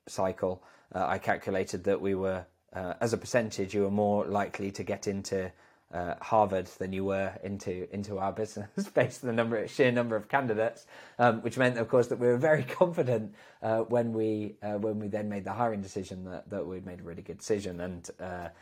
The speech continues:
it turns out that, yeah, our, the hiring decisions have been really, really good, and we've been really happy. Um, uh, we certainly haven't had a, a bad hire in developer roles.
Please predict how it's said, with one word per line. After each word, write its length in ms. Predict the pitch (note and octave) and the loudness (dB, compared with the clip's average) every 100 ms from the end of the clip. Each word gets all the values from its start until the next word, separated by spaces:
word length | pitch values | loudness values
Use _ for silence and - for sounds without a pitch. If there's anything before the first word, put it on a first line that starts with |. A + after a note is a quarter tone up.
| - | -6
it 140 | G2 | -4
turns 260 | A2 A2+ A2 | 2 4 8
out 280 | D3+ C3+ A2 | 10 10 4
that, 220 | G#2 - | 0 0
yeah, 180 | A2+ A2+ - | -2 -2 0
our, 140 | G#2+ | -2
the 100 | G2+ | -2
hiring 320 | G#2 G#2+ G2 | -2 -2 -4
decisions 400 | F#2 - F#2 F#2 | -8 -12 -12 -10
have 100 | F2+ | -10
been 160 | F2+ F#2 | -10 -10
really, 200 | F#2 F2+ | -10 -12
really 180 | F2+ F2+ | -14 -4
good, 260 | G#2+ G2+ | -2 0
and 100 | F#2+ | -2
we've 80 | F2+ | -8
been 160 | F#2+ F#2 | -8 -8
really 160 | F#2 | -8
happy. 500 | F2+ A#2 - A2 G#2 G2+ - - - | -4 -2 2 2 2 -6 -20 -20 -8
Um, 400 | F2 F2 F2 E2+ E2+ _ _ _ - - | -4 -4 -6 -10 _ _ _ _ -20 -12
uh, 260 | G2 F#2+ F2+ | -6 -4 -4
we 140 | F#2+ G#2 | -6 -2
certainly 360 | - A#2 G2 | 2 2 0
haven't 240 | F#2+ G#2 F#2 | -4 -4 -4
had 180 | G#2 | -4
a, 280 | G2 G2 F#2+ - | -2 0 -2 -4
a 160 | F#2+ | -6
bad 260 | F#2+ G#2+ G2+ | 0 0 0
hire 480 | - G#2+ G2+ G2 G2 - _ | 2 2 2 -2 -6 -12 _
in 220 | - G2+ | -4 -4
developer 420 | F#2 A2 A2 G#2+ F#2+ | 2 4 4 2 0
roles. 560 | F2+ G2+ A2 A#2 - | 2 4 6 4 -2